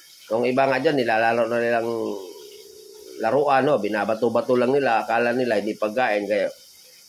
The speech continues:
kaya, yun. Pero itong pagkain na to, guys, ay importanteng malaman nyo to. So, ito, guys, papakita ko na sa inyo, no? Pwede nyo tong kainin kahit hindi nyo nabalatan. So, magbilang ako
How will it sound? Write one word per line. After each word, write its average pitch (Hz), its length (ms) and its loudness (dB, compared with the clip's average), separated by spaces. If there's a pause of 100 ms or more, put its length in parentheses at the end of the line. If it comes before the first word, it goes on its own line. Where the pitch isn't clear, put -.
(140)
kaya, 107 560 0
yun. 120 320 0 (160)
Pero 156 240 2
itong 175 320 2
pagkain 151 400 0
na 143 80 2
to, 123 160 -2
guys, 110 400 -2
ay 104 480 -2 (400)
importanteng 117 720 -2
malaman 95 320 0
nyo 82 160 -8
to. 78 160 -12 (1000)
So, 131 80 -2
ito, 160 240 0
guys, 190 160 2
papakita 160 560 0
ko 143 160 2
na 147 80 0
sa 135 160 0
inyo, 143 320 2
no? 151 160 0 (320)
Pwede 110 240 -4
nyo 123 160 -4
tong 127 160 0
kainin 131 480 0
kahit 110 240 -2
hindi 110 160 -6
nyo 120 160 0
nabalatan. 101 560 0 (960)
So, 131 640 4
magbilang 143 480 2
ako 147 240 2